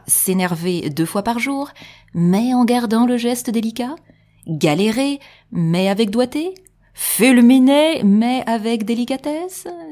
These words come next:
Je pense sérieusement qu'en enfer, on trouve ces dentifrices dans chaque salle de bain. Y a pas mieux pour vous torturer au quotidien.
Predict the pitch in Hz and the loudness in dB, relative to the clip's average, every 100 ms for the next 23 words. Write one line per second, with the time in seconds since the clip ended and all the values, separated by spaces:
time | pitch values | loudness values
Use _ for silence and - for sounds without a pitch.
0 | 277 247 240 254 254 269 294 277 254 233 | -12 -8 -4 -4 -2 -4 -2 -4 -2 0
1 | 233 226 240 214 208 214 202 214 220 - | 2 0 0 0 0 -2 -4 -2 -2 -2
2 | 196 - 220 - 190 190 190 190 - 202 | -4 -4 -6 -6 -6 -6 -8 -10 -10 -10
3 | - 196 196 - - 233 240 - 202 185 | -8 -6 -4 -4 -2 -4 -4 -8 -6 -4
4 | 165 165 185 - - - 220 240 254 220 | -4 -6 -8 -12 -14 -4 -2 0 -2 -2
5 | 214 233 233 170 170 180 - 175 175 180 | -2 -4 -4 -6 -4 -6 -8 -8 -6 -6
6 | 175 165 151 156 | -6 -8 -8 -10